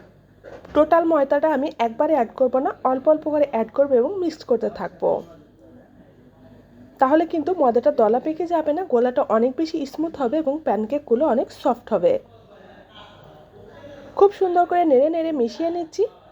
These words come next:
স্মুথ করে মেশাতে হবে যাতে করে দলা পেকে না থাকে। দলা পেকে থাকলে কিন্তু দাঁতের নিচে পড়লে ভালো লাগবে না। হাফ চা চামচের মতো বেকিং পাউডার এখানে ব্যবহার করলাম।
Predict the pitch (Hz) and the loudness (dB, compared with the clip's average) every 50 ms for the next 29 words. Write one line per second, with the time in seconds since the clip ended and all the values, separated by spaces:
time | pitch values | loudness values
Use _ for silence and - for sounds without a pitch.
0 | - - 269 - - 311 320 320 - - - 330 320 311 285 269 262 - 302 294 | -10 -10 -8 -4 -2 -2 -2 -2 -4 -2 0 0 2 4 2 2 2 2 -2 -2
1 | 302 311 311 302 453 480 - 269 240 254 269 269 277 269 277 269 226 214 196 208 | 0 0 -2 -2 -2 -2 0 0 0 0 0 2 4 6 6 4 4 2 2 2
2 | 262 277 320 311 311 320 311 320 302 294 320 320 311 - 381 302 226 202 - 349 | 0 -2 -2 -6 -6 -4 -4 -4 -4 -4 -6 -8 -8 -8 -6 -4 -2 -2 -2 -2
3 | 285 277 294 285 - 294 269 - 269 269 269 - 262 233 233 - 440 415 247 202 | -4 -6 -8 -8 -6 -8 -8 -6 -8 -8 -2 -2 -2 -2 -2 -4 -4 -2 -2 -2
4 | 196 - 233 233 233 233 294 294 - 254 254 339 415 - - 247 208 208 190 180 | 0 0 0 0 0 0 -2 0 2 0 0 0 -4 -2 -2 0 2 2 0 0
5 | 180 - 190 175 170 175 - - _ - - - - - - - - - - - | -2 -2 -2 -2 -2 -4 -8 -10 _ -20 -20 -20 -20 -20 -20 -20 -20 -20 -20 -20
6 | - - - - 247 294 294 - 381 359 359 339 311 294 285 285 320 330 311 285 | -20 -20 -8 -2 -2 -2 0 2 0 2 2 2 2 2 0 0 0 0 0 0
7 | 247 - 392 370 285 220 214 214 254 262 269 302 277 254 294 294 277 285 330 392 | 0 0 0 2 4 2 2 2 -4 -4 -2 -2 0 2 2 2 2 0 -2 -4
8 | 440 403 285 226 - - 220 220 220 - 202 185 175 170 160 160 - | -2 -2 -2 -4 -2 -2 -2 -2 -2 -2 -2 -2 0 0 -2 -2 -4